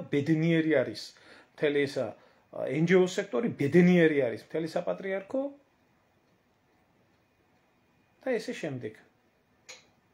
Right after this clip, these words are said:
და გაჩუმებულია ყველაფერი და საერთო სახალხო ზეიმია. ესე ამ სახალხო ზეიმზე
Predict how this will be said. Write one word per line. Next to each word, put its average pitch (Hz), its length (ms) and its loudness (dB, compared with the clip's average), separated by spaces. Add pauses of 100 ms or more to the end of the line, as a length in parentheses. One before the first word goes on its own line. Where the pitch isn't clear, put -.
და - 60 -8
გაჩუმებულია 185 720 -2
ყველაფერი 143 440 -4
და 226 120 -8
საერთო 156 340 -4
სახალხო 135 460 -10
ზეიმია. 127 440 -6
ესე 165 200 -4
ამ 170 160 0
სახალხო 175 480 -6
ზეიმზე 165 460 -2